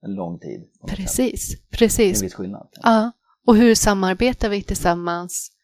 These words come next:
Speaker 2: eh, och behåller attraktionen?
Speaker 1: Mm. Svår. Svår
Speaker 2: Ja.
Speaker 1: fråga. <laughs>
Speaker 2: Verkligen.
Speaker 1: Mm.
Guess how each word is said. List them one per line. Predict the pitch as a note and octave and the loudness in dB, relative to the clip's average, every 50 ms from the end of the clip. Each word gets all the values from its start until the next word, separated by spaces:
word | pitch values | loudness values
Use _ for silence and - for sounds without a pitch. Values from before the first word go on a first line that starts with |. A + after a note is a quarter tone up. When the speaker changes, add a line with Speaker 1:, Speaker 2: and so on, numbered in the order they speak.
| _ _ _ _ _ _ - | _ _ _ _ _ _ 0
Speaker 2:
eh, | G3+ F#3 F3+ E3+ E3 - - _ | 2 2 2 2 0 -4 -6 _
och | - F#3 F3 E3+ D#3+ - | -2 -2 0 -2 -4 -6
behåller | - E3+ D3+ - F3 - - F#3+ F3+ E3+ D#3+ E3 | -10 -6 -4 -2 -2 -2 -2 -2 -2 -2 -4 -6
attraktionen? | F3 F3 - - E3 E3 - - B3+ A#3 - - - - - | -8 -8 -8 -10 -10 -12 -6 -4 -4 -4 -4 -8 -14 -16 -12
Speaker 1:
Mm. | - A#2 G#2+ G2+ A2 - _ _ _ _ _ _ | -10 -8 -8 -8 -10 -14 _ _ _ _ _ _
Svår. | - F#2 - C3 _ _ _ _ | -16 -16 -16 -16 _ _ _ _
Svår | _ - A3+ | _ -2 0
Speaker 2:
Ja. | A#3 C4+ | 2 2
Speaker 1:
fråga. | - A#3+ - - - _ | 2 0 -2 -6 -8 _
<laughs> | B3 A#3+ B3 G3 - - - D3+ - _ _ - - - - - _ _ - _ _ _ A3+ A3 A3+ A3+ | -10 0 0 0 0 0 -6 -10 -10 _ _ -20 -20 -20 -20 -20 _ _ -20 _ _ _ -16 -10 -4 -2
Speaker 2:
Verkligen. | A3+ G#3+ G#3 - - C#4+ B3+ - | -2 -2 -2 -6 -10 -10 -10 -8
Speaker 1:
Mm. | - A#2+ B2 C3+ D#3 | -6 -6 -4 -4 -6